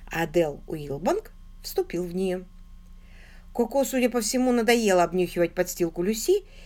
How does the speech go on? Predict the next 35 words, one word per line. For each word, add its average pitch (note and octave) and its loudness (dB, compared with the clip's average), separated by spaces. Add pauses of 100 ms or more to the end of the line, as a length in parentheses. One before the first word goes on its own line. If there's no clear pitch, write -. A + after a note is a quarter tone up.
(160)
и C4 -2
книги C4 -2
по G3 2
юриспруденции. F3+ -4 (220)
Он A#3+ 2
прыгнул F3+ 2
на G3+ 2
шкаф F#4+ 0 (220)
и, D#4+ 2
трепеща C4+ -2
усами, C#4 -2
принялся E3 -4
царапать D#3+ -4
его. C3+ -10 (500)
Ему E3 -4
отчаянно D#4+ 2
хотелось D#4+ -6
открыть - -6
средний C#4 -8
ящик, - -4 (340)
неглубокий, F3+ -4 (220)
где E3 -2
обычно E4+ -2
хранятся G3+ -4
всякие F#3 -4
мелочи. C3+ -10 (840)
Квиллер A3 6
помог G#3 4
ему, D#3 -6
поскольку F3 0
и G3+ 4
сам F#3 0
был D#3+ -8
человеком D#3+ -4
любопытным. E3 -6